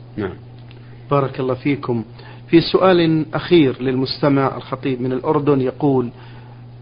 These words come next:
Speaker 2: "فضيلة الشيخ، ما الحكمة من تكفين الميت بالأبيض قبل الدفن؟"
Speaker 1: نعم، تكفين الميت واجب وفرض كفاية.
Speaker 2: طيب.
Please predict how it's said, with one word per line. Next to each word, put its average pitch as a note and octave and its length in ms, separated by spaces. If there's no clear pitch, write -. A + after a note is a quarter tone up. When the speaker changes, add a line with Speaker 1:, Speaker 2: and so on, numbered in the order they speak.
Speaker 2:
"فضيلة F#3 340
الشيخ، D#3 520
ما C#3+ 120
الحكمة C#3+ 600
من B2 220
تكفين C3+ 560
الميت C3+ 640
بالأبيض C3+ 520
قبل B2 300
الدفن؟" A2+ 460
Speaker 1:
نعم، A2 200
تكفين D#3 320
الميت C3 420
واجب A#2 340
وفرض G#2+ 380
كفاية. G2 440
Speaker 2:
طيب. A2 220